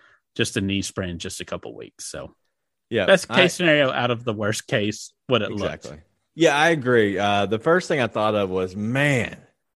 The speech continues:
Speaker 2: like, he's, he's playing so well right now. His All-Star hopes, they're gone,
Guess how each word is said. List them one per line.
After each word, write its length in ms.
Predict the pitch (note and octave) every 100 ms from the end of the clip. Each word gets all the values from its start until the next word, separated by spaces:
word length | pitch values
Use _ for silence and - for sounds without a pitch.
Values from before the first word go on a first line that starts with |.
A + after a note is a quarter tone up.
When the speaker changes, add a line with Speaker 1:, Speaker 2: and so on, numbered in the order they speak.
| _ _
Speaker 2:
like, 200 | G#2 G#2+
he's, 280 | - F#3 F#3 _ _ _
he's 420 | - - A#3+ C#4
playing 440 | - G#3 G3 E3+ B2
so 440 | - - F3 E3
well 680 | E3+ A#2 A2 G#2+ F#2 E2 - _ _ _ _ _
right 260 | G2 G#2 G#2
now. 640 | G2+ G2+ F#2 F2 D#2 - _
His 300 | G#2+ C#3 A#2+
All-Star 960 | - G#2+ B2 B2+ A#2+ G#2 G2+ G2 F#2+ - _
hopes, 680 | - B2 B2 - - - - _ _ B2+
they're 160 | D#3+
gone, 420 | A2+ E2+ D#2 D#2+